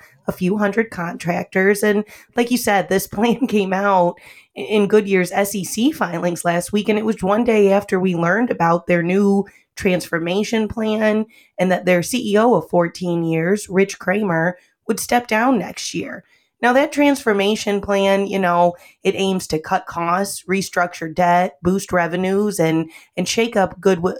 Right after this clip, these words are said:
Goodyear's chemical business. But like you said, this was a little bit of an unexpected add-on. Its tire manufacturing plant in Fulda, Germany, will close its doors by twenty twenty-five,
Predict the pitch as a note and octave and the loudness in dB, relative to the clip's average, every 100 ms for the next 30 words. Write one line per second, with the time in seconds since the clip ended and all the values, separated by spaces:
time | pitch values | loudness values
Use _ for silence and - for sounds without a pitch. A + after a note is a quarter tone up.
0 | - F#3 G3+ F3+ F3 E3+ E3 - A#3+ D4+ | -8 2 2 2 0 0 -2 -2 2 2
1 | D#4+ E3 D#3+ - - - G3 - - F#3+ | 2 -2 -2 -6 -6 -8 -8 -8 -4 -2
2 | G#3+ A3+ A3 - A3+ F#3 D#3 - - - | 0 0 -2 -2 0 0 -2 -12 -20 -20
3 | _ A#3 A3+ F#3+ F#3+ G3 F#3+ F#3 F3 F3 | _ -2 0 -2 2 2 4 2 2 0
4 | F3 F3+ E3+ - F3 E3 E3+ E3+ F3+ G3+ | 0 -2 -2 -4 -4 -2 -4 0 2 0
5 | F3+ - - F3+ - - _ A3 - - | -2 -4 -8 -8 -12 -20 _ -2 -2 -4
6 | F3 A3 B3+ F3 E3+ E3+ E3+ E3 - E3 | -2 0 0 0 -2 -4 -4 -6 -6 -8
7 | - F3 F3 D#3+ D#3 - F#3 A3 E3+ D#3+ | -4 -4 -2 -4 -6 -2 0 0 -2 -4
8 | E3+ D#3+ D#3+ E3+ F#3+ F3+ E3 F3 E3+ E3 | -2 -2 -2 -2 0 0 0 0 0 -2
9 | E3 - E3 F3 A#3 - D#3+ D#3 - F3+ | -12 -4 0 0 -2 -4 -2 -2 -2 -4
10 | E3+ - F3 - F3+ F#3+ G3+ | -4 -6 -8 -2 -2 0 -2